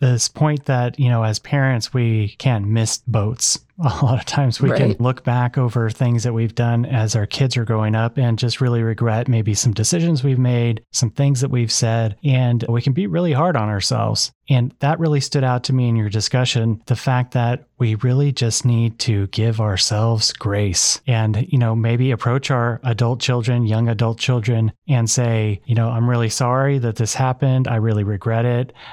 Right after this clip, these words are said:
Speaker 1: I really have, you know, carry some guilt about it." I think we'll often find that our kids will say, "I don't even remember that." Or they might say, "You know what?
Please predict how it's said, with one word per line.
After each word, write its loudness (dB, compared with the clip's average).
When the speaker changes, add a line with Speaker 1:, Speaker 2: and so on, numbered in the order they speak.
Speaker 1:
I 0
really 0
have, -2
you 2
know, 0
carry -2
some -2
guilt -2
about 0
it." -2
I 0
think -2
we'll 0
often 0
find 0
that 0
our 0
kids -2
will 0
say, -2
"I -2
don't 0
even 0
remember 0
that." -4
Or 0
they 0
might 0
say, 0
"You 0
know 2
what? 0